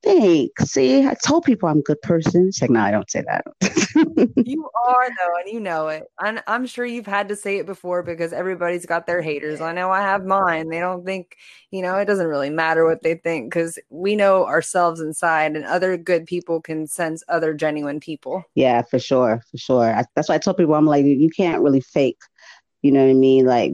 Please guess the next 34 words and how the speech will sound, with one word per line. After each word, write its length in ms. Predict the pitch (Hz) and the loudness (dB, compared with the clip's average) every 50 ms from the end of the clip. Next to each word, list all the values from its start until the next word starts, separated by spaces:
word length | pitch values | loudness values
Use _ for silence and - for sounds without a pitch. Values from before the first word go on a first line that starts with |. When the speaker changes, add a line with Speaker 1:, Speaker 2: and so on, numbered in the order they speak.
| - - | -4 0
Speaker 1:
being 360 | - 143 143 139 135 131 135 - | 2 4 4 4 4 2 2 2
a 100 | 131 123 | 0 0
good 220 | 110 - 131 - | 0 0 -2 0
person. 380 | - - 143 135 117 - 120 117 | 0 0 0 0 0 0 0 2
People 260 | - 156 147 147 147 | 2 2 4 4 4
really 180 | 143 143 139 143 | 4 4 2 2
think 220 | - - 139 139 - | 2 0 0 2 0
that 120 | 131 - - | -2 -4 -4
you 60 | - - - | -12 -6 0
can." 460 | - 151 147 139 131 123 120 127 127 123 | 2 4 4 4 4 4 4 2 2 4
And 80 | 127 | 4
I'm 120 | 135 135 131 | 4 4 4
like, 180 | 131 131 123 | 4 4 4
"Not 260 | 139 156 175 196 - | 4 4 2 2 2
really." 320 | - 180 175 151 131 127 117 | 4 4 4 4 2 2 0
I 80 | 123 | 0
said, 320 | 131 - - 147 127 - - | -2 -2 0 0 0 2 2
"Not 160 | 143 151 160 | 2 2 2
if 160 | 156 147 - - | 2 0 0 0
you're 320 | 139 135 131 123 120 - - _ _ - | 2 2 4 2 0 -2 -6 _ _ 0
one 180 | 147 151 139 | 2 2 4
of 60 | 135 | 4
those 140 | 131 139 - - | 4 2 0 0
people 320 | - - 143 143 - 131 127 | -2 -2 0 2 2 2 2
that 180 | 131 127 127 - - | 2 0 -2 -4 -4
can, 280 | - 123 117 113 120 - _ _ _ _ _ _ _ _ _ _ - | -2 -2 0 0 -2 -6 _ _ _ _ _ _ _ _ _ _ 0
you 80 | 151 | 2
know, 160 | 156 160 160 156 | 4 4 4 4
you 180 | 156 156 160 | 4 2 2
can, 300 | - 160 139 135 - - - - _ _ - | 2 0 0 0 0 -2 -6 -10 _ _ -2
you 180 | 151 151 156 143 | 0 2 2 2
can 180 | - 139 131 | 2 2 0
sense, 560 | - - - 165 160 147 - - - - - - | 0 0 -2 0 0 0 -2 -4 -10 -14 -8 -6
Speaker 2:
Yeah. 180 | 240 269 214 | -6 -4 -4